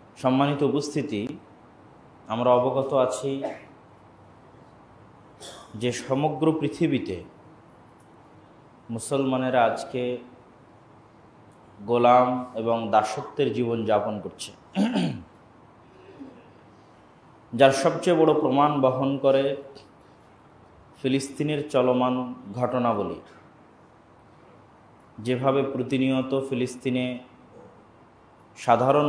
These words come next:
মুসলমানদেরকে হত্যা করা হচ্ছে নির্বিচারে, নির্মমভাবে, পানি, বিদ্যুৎ, ইন্টারনেট, খাদ্য সরবরাহ সকল কিছু বন্ধ করে, মানুষ কোনো দাসের সাথেও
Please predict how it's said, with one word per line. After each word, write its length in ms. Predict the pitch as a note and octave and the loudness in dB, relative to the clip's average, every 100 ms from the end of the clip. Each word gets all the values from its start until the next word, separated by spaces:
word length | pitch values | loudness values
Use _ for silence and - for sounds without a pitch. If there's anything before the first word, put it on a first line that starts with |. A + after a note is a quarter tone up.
| C3 | 0
মুসলমানদেরকে 840 | - C3+ B2+ A#2+ A2+ G#2+ G#2+ - G#2+ G#2+ | -2 -2 0 0 -2 -4 -4 -2 -4 -2
হত্যা 280 | A#2 - B2+ | -6 0 0
করা 220 | A#2+ A2+ | 2 2
হচ্ছে 340 | A2 G#2 - A#2 | 0 -4 -8 -6
নির্বিচারে, 640 | A2 B2 B2 A#2+ G#2 F#2 F#2 G2+ | -4 -2 -2 -4 -4 -2 -4 -6
নির্মমভাবে, 800 | A2 A2+ A#2+ B2 A#2+ G#2 G2+ F2 G#2 - - - - - - - - - - - - - - - - - | -6 -4 0 2 0 -4 -8 -10 -16 -20 -20 -20 -20 -20 -20 -20 -20 -20 -20 -20 -20 -20 -20 -20 -6 4
পানি, 300 | A2+ A#2+ A#2+ A2 | 4 4 0 -2
বিদ্যুৎ, 520 | A#2 - - A#2 A#2 - A2+ | -6 -8 -6 -4 -4 -6 -6
ইন্টারনেট, 540 | A2+ A2 A#2 A2+ A#2 A2 - | -4 0 0 0 -4 -6 -12
খাদ্য 320 | - G#2+ G2 A2+ | -6 -6 -4 -6
সরবরাহ 600 | - A2 A2 A2 A2+ A2 - - | -4 0 0 2 2 0 -2 -10
সকল 260 | - - D3 C#3 | -8 -4 -4 -6
কিছু 160 | C3 C3 | -8 -6
বন্ধ 260 | A2 A2 A#2 B2+ | -6 -4 -4 -4
করে, 180 | G#2+ F#2 A2 - - - - - - - - - - - - - - - - - - - - - - - - - - | -4 -6 -8 -12 -20 -20 -20 -20 -20 -20 -20 -20 -20 -20 -20 -20 -20 -20 -20 -20 -20 -20 -20 -20 -20 -20 -20 -20 -2
মানুষ 320 | A#2 B2 C#3+ - | 2 2 2 -4
কোনো 180 | - C#3 B2+ | -4 -2 4
দাসের 380 | A#2+ A#2 - C#3+ - | 6 6 2 -4 -4
সাথেও 320 | C#3 - C3+ | -8 -4 -2